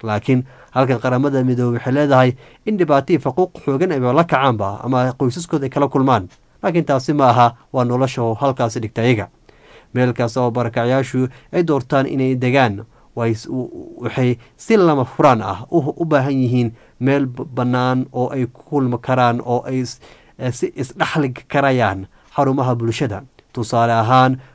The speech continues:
waxay gacan ka geysan karaan xoojinta wada noolayaasha, waa dabcan wada noola-, waa wala-, wada noolaash-, wada noolaashaha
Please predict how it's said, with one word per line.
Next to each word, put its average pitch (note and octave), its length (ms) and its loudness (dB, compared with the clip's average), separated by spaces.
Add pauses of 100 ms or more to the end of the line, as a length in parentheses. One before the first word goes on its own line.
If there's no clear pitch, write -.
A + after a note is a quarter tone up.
waxay C3 220 -2
gacan C#3+ 240 0
ka E3+ 160 0
geysan C#3+ 320 -2
karaan C#3 240 0
xoojinta C#3 560 -2
wada C3 280 0
noolayaasha, B2+ 600 -2
waa C3 160 2
dabcan C#3 260 -2
wada C3 220 0
noola-, C3+ 300 0 (100)
waa C3 300 0 (260)
wala-, C3 320 0 (320)
wada C3 240 0
noolaash-, C3 560 -2
wada C3+ 240 -4
noolaashaha C3+ 720 2